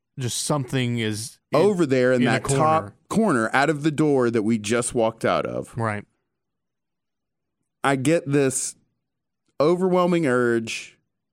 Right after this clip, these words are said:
Speaker 2: that I need to go in there. So I pick the phone up, and here's the thing. I took one step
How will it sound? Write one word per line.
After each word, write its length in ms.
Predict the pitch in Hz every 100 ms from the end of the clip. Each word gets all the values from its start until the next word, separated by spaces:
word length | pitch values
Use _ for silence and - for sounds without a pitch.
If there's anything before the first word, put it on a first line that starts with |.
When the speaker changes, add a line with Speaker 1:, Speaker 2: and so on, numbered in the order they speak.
| _ _ _ _ _ _ _ _
Speaker 2:
that 120 | 123
I 80 | 117
need 220 | 120 123
to 100 | 113
go 280 | 101 113 107
in 180 | 120 117
there. 300 | 95 78 78 _ _ _ _ _ _ _ _ _ _
So 200 | - 123
I 100 | 110
pick 280 | - 156 160
the 80 |
phone 340 | 160 156 135 117
up, 380 | 101 101 - - _ _ _ _ _ _ _ _ _ _ _ _ _ -
and 200 | 107 113
here's 260 | 165 190
the 120 | - 165
thing. 440 | - 135 80 80 _ _ _
I 120 | 107
took 280 | 117 120 95
one 360 | 98 113 139 160
step 560 | - - 151 92 -